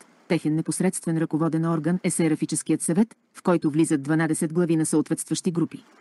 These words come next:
Този съвет служи също така и като създаден на доброволни начала кабинет на местния управляващ. Едно едно четири шест три,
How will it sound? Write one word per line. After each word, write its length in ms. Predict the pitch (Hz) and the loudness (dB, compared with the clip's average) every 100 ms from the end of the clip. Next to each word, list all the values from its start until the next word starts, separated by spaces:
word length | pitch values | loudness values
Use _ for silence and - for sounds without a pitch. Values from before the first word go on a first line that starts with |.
| _ _ _ _ _ | _ _ _ _ _
Този 200 | 285 330 | 2 2
съвет 300 | 311 202 180 | 4 4 2
служи 300 | - 175 160 | 2 0 2
също 300 | 165 254 - | 2 2 0
така 280 | 185 160 165 | -2 0 0
и 40 | 156 | 2
като 200 | 170 156 | 0 0
създаден 500 | 160 151 170 151 151 | 0 0 2 2 2
на 100 | 147 | 2
доброволни 500 | 160 160 185 247 247 | 2 4 6 6 6
начала 360 | 175 165 160 | 4 2 0
кабинет 400 | - 143 160 190 | 0 2 2 4
на 80 | 226 | 6
местния 360 | 175 143 151 156 | 4 2 0 0
управляващ. 520 | 180 170 131 - - _ _ _ _ _ _ _ - | 0 -2 -2 -8 -16 _ _ _ _ _ _ _ -2
Едно 280 | 170 214 | 4 6
едно 200 | 320 240 | 8 6
четири 400 | 226 233 156 208 - | 6 2 4 2 0
шест 340 | - 226 - - _ - | 2 2 2 -8 _ 2
три, 220 | 202 | 2